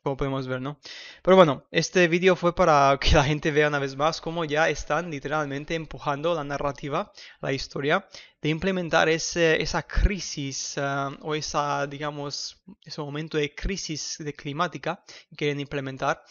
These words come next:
que está en línea con, obviamente, el Plan dos mil treinta. Recordemos ese Plan dos mil treinta,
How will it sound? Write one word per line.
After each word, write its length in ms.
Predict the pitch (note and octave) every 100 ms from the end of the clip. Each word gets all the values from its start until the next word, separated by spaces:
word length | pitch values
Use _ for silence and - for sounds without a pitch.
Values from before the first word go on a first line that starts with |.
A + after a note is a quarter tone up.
| - - - -
que 320 | C#3 C#3 -
está 320 | D#3 - D3
en 100 | C#3+
línea 320 | C#3+ D3+ D3+
con, 300 | D3 D#3 D#3 -
obviamente, 540 | C#3 C3+ C#3+ D3 D3+
el 160 | C3+ C3+
Plan 320 | C#3+ C#3+ C#3+
dos 220 | C#3+ -
mil 180 | C#3+ C3
treinta. 420 | - E3+ E3+ D#3
Recordemos 580 | D3+ C#3 C3 C#3+ C#3+ C#3+
ese 160 | - D3
Plan 180 | D3
dos 160 | C#3 C3+
mil 160 | C3+ C3
treinta, 440 | D3+ D#3 D#3 E3+